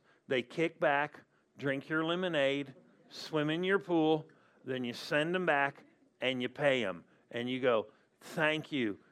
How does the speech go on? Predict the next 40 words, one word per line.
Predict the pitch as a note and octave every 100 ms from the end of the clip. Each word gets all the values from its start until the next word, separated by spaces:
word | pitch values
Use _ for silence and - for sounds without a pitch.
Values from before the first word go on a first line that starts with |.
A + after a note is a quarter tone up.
| _
you're | A#2+ C3+ D#3+
a | C3
wonderful | A#2+ C#3 D3+ D3+ C3 B2+ C3 A#2+
laborer." | A#2+ B2 A#2+ A2 F#2 D#2+ - _ _ _ _ C4 _ A3+ _ _ _ _ _ _ _ _
Right? | D3+ D3+ F3+ E3 _ _ _ -
That's | C#3+
what | F3+
a | D#3
laborer | D3 E3 F3+ C#3+ C#3+ C#3
does. | E3+ F3 E2 - - - _ - _
So, | - F#3
like, | E3+ D#3+ D3+
when | D#3 D3+
you | D#3 F3
get | F3 D#3
hired | D3+ E3 F3+ C#3+
for | E3+
a | D#3
job | C#3 C#3+ C#3+ D#3+ G3+ G3 - _ _ _
and | C#3 C#3+
they're | D3 C#3+
like, | C#3 C3 -
"This | E3+ F3
is |
gonna | G3 F#3
be | D#3 D#3
a |
lot | D#3 D#3 D3+
of | C3+
work," | E3 F#3+ F#3
you're | D3
like, | C#3 C3 C3
"That's | F3+ G3+ A3+ -
not | C#4+ G#3
what | D#3+ D#3
I'm | D3+ A3
getting | G#3+ D3+ B2 A#2+
paid | B2+ A2+ G#2
to | G2
do. | F#2+ G#2